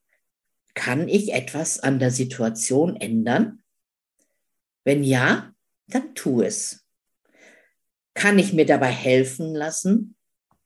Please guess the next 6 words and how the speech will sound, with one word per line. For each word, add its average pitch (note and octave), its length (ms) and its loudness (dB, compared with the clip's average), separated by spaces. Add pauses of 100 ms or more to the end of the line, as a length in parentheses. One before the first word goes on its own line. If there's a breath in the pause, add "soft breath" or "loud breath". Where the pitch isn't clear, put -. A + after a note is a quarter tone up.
(220)
Wenn A2 220 -6
ja, A2+ 540 -2 (400 soft breath)
dann F#3+ 260 8
bitte D#3+ 380 4
um E3+ 140 2
Hilfe. F#3+ 640 6